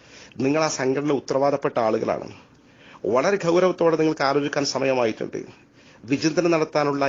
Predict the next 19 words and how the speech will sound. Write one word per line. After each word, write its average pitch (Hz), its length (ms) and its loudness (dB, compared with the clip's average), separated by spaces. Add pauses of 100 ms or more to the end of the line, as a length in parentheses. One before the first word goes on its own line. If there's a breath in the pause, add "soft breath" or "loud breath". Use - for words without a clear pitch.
ഏറ്റവും 151 380 -2
അവസാനത്തെ 147 580 -2
സമയങ്ങളാണിത്. 123 680 -2 (720 loud breath)
മാത്രമല്ല, 151 460 0
നിങ്ങൾക്കൊക്കെ 156 500 2
നേതൃത്വം 160 400 0
കൊടുക്കുന്ന 147 320 -2 (680 loud breath)
ആ - 100 -6
സത്യസന്ധനായി 180 760 0
നിൽക്കുമെന്ന് 170 500 2 (140)
ചെറുതായി 156 400 2
ഞങ്ങളെങ്കിലും 170 400 2
സംശയിച്ചിരുന്ന 147 560 0 (320)
ആളായിരുന്നു 131 420 2
നിങ്ങളുടെ 131 280 0
മാന്യനായ 139 460 2
പ്രസിഡന്റ് 131 440 -4
സുലൈമാൻ 127 380 0
മുസ്ലിയാർ. - 300 -4